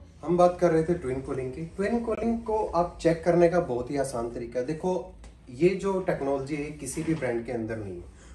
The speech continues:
बहुत से brand बोलते हैं कि हमारा भी convertible है, एट इन वन है, फ़ाइव इन वन है, और हमारा भी twin cooling है, अ, triple cooling है, पर ऐसा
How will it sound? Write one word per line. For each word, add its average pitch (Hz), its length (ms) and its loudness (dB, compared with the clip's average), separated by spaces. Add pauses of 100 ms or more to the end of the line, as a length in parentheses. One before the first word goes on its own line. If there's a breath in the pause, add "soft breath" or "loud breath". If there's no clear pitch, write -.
(120)
बहुत 165 260 4
से 202 80 2
brand 185 260 6
बोलते 156 300 0
हैं 165 120 0
कि 165 100 -2
हमारा 131 360 -2
भी 135 100 -4
convertible 120 680 -4
है, 113 260 -6
एट 120 200 -6
इन 117 100 -2
वन 117 240 -6
है, 117 180 -6
फ़ाइव 117 240 -4
इन 117 100 -4
वन 117 260 -6
है, 113 180 -10 (380 loud breath)
और 120 220 -2
हमारा 120 360 -2
भी 123 120 -4
twin 117 240 -2
cooling 117 320 -4
है, 113 80 -4
अ, 110 380 -8
triple 117 360 -8
cooling 117 340 -4
है, 113 160 -8
पर 147 300 -6
ऐसा 135 320 -6